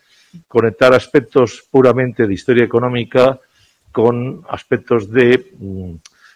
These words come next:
historia del arte, historia de la literatura y cultura. En virtud de ello es el programa que me imagino que todos conocen y que, eh, hoy, mm, en el cual se va a hablar aspectos relacionados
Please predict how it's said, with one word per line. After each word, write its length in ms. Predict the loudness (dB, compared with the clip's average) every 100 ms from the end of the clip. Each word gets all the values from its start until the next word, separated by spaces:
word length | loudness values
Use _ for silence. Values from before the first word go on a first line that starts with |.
| -16
historia 320 | -4 2 4
del 140 | 6 4
arte, 300 | 2 0 -4
historia 300 | 0 0 2
de 60 |
la 60 | 2
literatura 500 | 2 0 2 2 2
y 40 |
cultura. 580 | 0 -8 -6 -6 -8 -14 _ _ _ _ _ _ _ _
En 120 | -2
virtud 300 | 0 0 2
de 120 | 2
ello 200 | 4 4
es 120 | 2 0
el 100 | -2
programa 640 | 0 2 0 0 -2 -2
que 560 | -6 -4 -2 -2 -4 -10 _ _ _ _ _
me 80 | -8
imagino 360 | -6 -4 -4
que 120 | -4 0
todos 260 | 0 0
conocen 580 | -4 -4 -2 0 -2 -4 -14 _ _ _ _ _ _ -8
y 180 | -8 -2
que, 360 | 2 2 -2
eh, 420 | -6 -4 -2 -2 -2
hoy, 200 | -2 -2
mm, 400 | -4 -14 -16 -16 -14
en 140 | -6 -6
el 100 | -2
cual 360 | 2 2 2 -6 _ _ _
se 180 | -10 0
va 80 | 2
a 20 |
hablar 320 | 4 4 4
aspectos 420 | 0 -4 -8 -4 0
relacionados 840 | -2 -2 0 2 2 2 0 -12